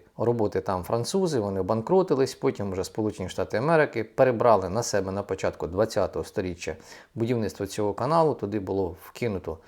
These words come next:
десятки мільярдів доларів. Канал справді дуже-дуже важливий.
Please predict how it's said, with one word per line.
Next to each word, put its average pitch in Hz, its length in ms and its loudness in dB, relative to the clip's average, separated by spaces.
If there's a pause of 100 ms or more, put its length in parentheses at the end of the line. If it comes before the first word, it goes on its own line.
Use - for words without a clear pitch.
(420)
десятки 110 680 4
мільярдів 101 680 2
доларів. 156 440 4
Канал 113 340 0
справді 127 540 4
дуже-дуже 98 840 -2
важливий. 104 640 0